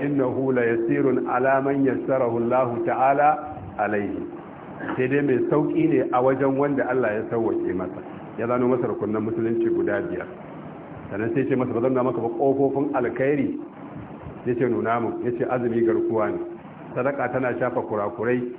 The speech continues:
kamar yadda ruwa yake kashe wuta. Wa salatul rajuli fi jawfil layli, da sallan mutum a duhun dare." Uku kenan aka, akan biyar ɗinta sun zama takwas.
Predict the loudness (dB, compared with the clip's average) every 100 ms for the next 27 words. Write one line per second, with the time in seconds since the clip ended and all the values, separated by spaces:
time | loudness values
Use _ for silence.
0 | -10 -6 0 0 2 4 4 2 0 -2
1 | -2 0 0 2 2 0 -4 -14 -10 -6
2 | -4 0 0 0 0 0 0 0 2 2
3 | 2 0 0 0 2 0 0 -4 -8 -8
4 | -4 0 0 0 -2 -2 0 2 4 4
5 | 2 -2 -4 -8 -12 -4 -2 0 0 0
6 | -2 0 0 -2 0 0 0 -2 -2 -2
7 | 0 0 0 0 0 -4